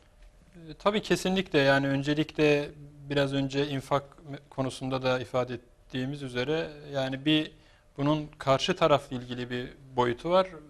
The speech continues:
ve bir de kendimize dönük boyutu var. Aslında daha önemlisi belki kendimize dönük bir boyutu. Mutlaka bir şeyler yapmak, oraya gitmek, e, o faaliyetlerin içerisinde yer almak, bir anlamda işte bayramı burada yapmayıp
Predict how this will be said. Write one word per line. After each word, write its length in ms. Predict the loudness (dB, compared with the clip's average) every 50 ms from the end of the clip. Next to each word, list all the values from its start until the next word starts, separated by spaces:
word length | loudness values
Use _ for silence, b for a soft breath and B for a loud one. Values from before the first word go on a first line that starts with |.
| -4 0
ve 260 | 2 2 2 2 0 -6 -14 -20 -20 -6 -4
bir 80 | 2 2
de 100 | 2 2
kendimize 580 | 4 2 2 2 2 -2 0 2 0 0 0 -2 -12 -6 0
dönük 300 | 0 0 0 0 -4 -2
boyutu 300 | -2 -2 -2 -2 -4 0
var. 180 | 0 0 0 0
Aslında 560 | -2 -2 -2 -2 -6 -2 2 2 2 4 4
daha 180 | 2 2 2 2
önemlisi 420 | 0 0 -2 -2 -4 -8 -4 2
belki 260 | 2 2 2 2 -6 -8
kendimize 520 | -6 -4 -4 -2 -2 -2 0 0 0 0
dönük 360 | 0 -4 -4 -6 -8 -10 _
bir 100 | -10 -2
boyutu. 440 | 0 2 2 0 -2 -6 -8 -8 -10 B B B B B B B B B
Mutlaka 640 | -10 -10 -4 -4 -4 0 2 4 4 4 2 0 -4
bir 40 | -10
şeyler 360 | -4 -4 -2 0 0 0 0
yapmak, 520 | 2 0 0 0 -2 -4 -6 -6 -4 -6
oraya 260 | -10 -4 -2 0 0 0
gitmek, 440 | -4 -6 -10 -10 -8 -6 -6 -6 -6 -10 -20 -20 -20 -18 -16 -16 -14 -12
e, 40 |
o 180 | -12 -12 -12 -14 -16 -8
faaliyetlerin 680 | -2 0 2 2 2 0 -2 -4 -4 -6 -6 -6 -6
içerisinde 520 | -6 -6 -6 -6 -8 -8 -8 -8 -6 -4 -2
yer 160 | -2 2 2
almak, 360 | 2 2 4 2 0 -2 -2 b b b b b b b b b _ 2
bir 80 | 6
anlamda 500 | 6 6 6 4 2 0 0 0 -2 -2
işte 260 | -2 -2 -4 -6 0 4
bayramı 420 | 6 6 6 4 2 -2 -2 -4
burada 240 | -4 -4 -2 0 2
yapmayıp 480 | 2 2 0 -2 -6 -4 -4 -4 -6